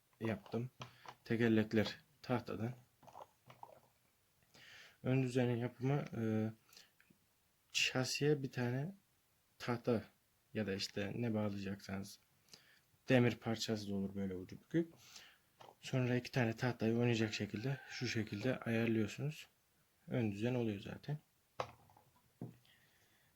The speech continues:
Ee, şimdi bir de traktörün rengi biraz değişti. Hatta bayağı bir değişti. Normalde açık maviydi. Ben de,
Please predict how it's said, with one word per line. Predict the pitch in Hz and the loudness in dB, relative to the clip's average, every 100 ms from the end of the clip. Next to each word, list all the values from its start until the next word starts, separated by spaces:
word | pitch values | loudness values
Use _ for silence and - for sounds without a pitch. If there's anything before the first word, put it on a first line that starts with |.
| 110 | -4
Ee, | 110 107 107 104 110 | -2 0 -2 -4 -6
şimdi | - 120 120 123 - _ _ _ _ _ _ | -4 -2 -2 -2 -6 _ _ _ _ _ _
bir | 135 117 | -8 0
de | 131 120 - | 0 0 -2
traktörün | 123 123 123 123 113 | -2 0 2 2 2
rengi | 117 113 107 - | 4 4 0 -4
biraz | - 107 104 | -6 -6 -4
değişti. | 107 107 - 117 117 - | -2 -2 -2 -6 -6 -10
Hatta | 110 104 110 | -10 -2 -2
bayağı | 107 107 104 98 | 0 2 0 -2
bir | 98 | -6
değişti. | 101 101 139 135 - - - - - _ _ _ | -6 -6 -6 -8 -12 -20 -20 -20 -20 _ _ _
Normalde | 113 113 117 113 | 6 8 6 4
açık | - 110 - | 0 -4 -4
maviydi. | 104 104 101 101 117 143 _ _ _ _ | -2 -2 -2 -6 -8 -12 _ _ _ _
Ben | 110 110 | 0 2
de, | 117 - | 0 -2